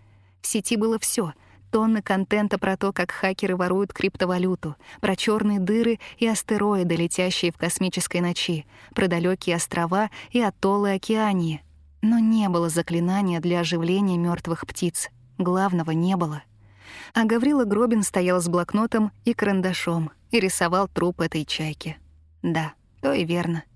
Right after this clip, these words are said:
Неподвижный труп так удобно рисовать. Долгий золотистый клюв становился деревянным,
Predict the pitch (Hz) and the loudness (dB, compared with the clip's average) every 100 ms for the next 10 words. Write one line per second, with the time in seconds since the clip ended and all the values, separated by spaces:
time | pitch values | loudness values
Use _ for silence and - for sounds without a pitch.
0 | - 220 202 175 180 214 190 170 - 240 | -6 -2 0 0 2 2 2 0 -2 -4
1 | - - 320 - 175 175 180 170 - 180 | -8 -8 -4 -2 0 0 0 -2 -2 -2
2 | 180 - - _ - - - - 233 269 | -4 -6 -12 _ -20 -18 -18 -4 0 2
3 | 294 233 202 202 196 240 - 190 - 220 | 2 2 2 2 0 -2 -2 -2 0 -2
4 | 240 - 180 175 185 196 180 170 170 185 | -4 -2 0 0 0 0 0 0 0 0
5 | 226 226 214 | 0 0 -2